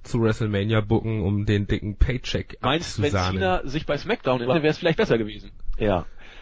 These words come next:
Speaker 2: Hast recht. Wenn er dann bei Smackdown gewesen wäre, der gute John Cena, wäre er vielleicht jetzt in der Battle Royale und müsste nicht weiter Rusev belabern, beim U S Championship Match nochmal sein Ja-Wort zu bekommen.
Speaker 1: Sein Ja-Wort,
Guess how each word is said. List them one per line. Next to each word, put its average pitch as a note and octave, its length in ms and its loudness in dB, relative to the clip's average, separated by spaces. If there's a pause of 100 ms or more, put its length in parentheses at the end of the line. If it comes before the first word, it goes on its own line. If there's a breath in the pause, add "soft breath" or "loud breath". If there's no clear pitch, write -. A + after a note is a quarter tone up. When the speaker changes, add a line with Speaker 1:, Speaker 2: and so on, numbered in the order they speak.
(200 loud breath)
Speaker 2:
Hast - 220 -6
recht. - 380 -2
Wenn B2+ 160 0
er B2 100 0
dann A#2+ 160 0
bei A2 100 0
Smackdown D3 540 -2
gewesen D#3 360 0
wäre, D#3 100 4
der D3+ 100 2
gute D#3 200 0
John D3+ 200 -2
Cena, D#3 360 -2
wäre C3+ 180 6
er B2+ 60 2
vielleicht D3+ 200 2
jetzt C#3+ 160 2
in C3 80 -2
der C3 80 4
Battle C3 240 2
Royale C3+ 480 4
und - 100 -2
müsste B2+ 300 -6
nicht A2 320 -8
weiter A2+ 320 2
Rusev B2+ 460 -4
belabern, G2+ 640 2 (400)
beim A2 340 0
U C3 140 2
S - 180 -2
Championship D#3+ 480 -2
Match - 360 -6 (1200 loud breath)
nochmal G2 440 2
sein A2+ 300 0 (260)
Ja-Wort A2+ 500 0
zu F#2+ 120 -16
bekommen. F#2 420 -8 (320)
Speaker 1:
Sein F#2 320 -12
Ja-Wort, F#2+ 560 -16